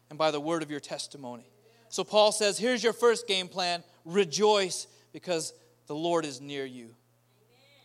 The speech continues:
It's the first thing people will see. It's the first thing they'll understand about you,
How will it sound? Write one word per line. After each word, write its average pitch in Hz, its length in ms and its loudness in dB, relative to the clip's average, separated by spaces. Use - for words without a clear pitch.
It's 170 160 -8
the 165 100 -6
first 202 380 0
thing 170 220 -4
people 156 300 -8
will 139 120 -10
see. 120 380 -14
It's 156 140 -12
the 151 100 -12
first 208 300 0
thing 139 300 -8
they'll 156 340 -2
understand 165 640 -6
about 139 500 -8
you, 120 160 -20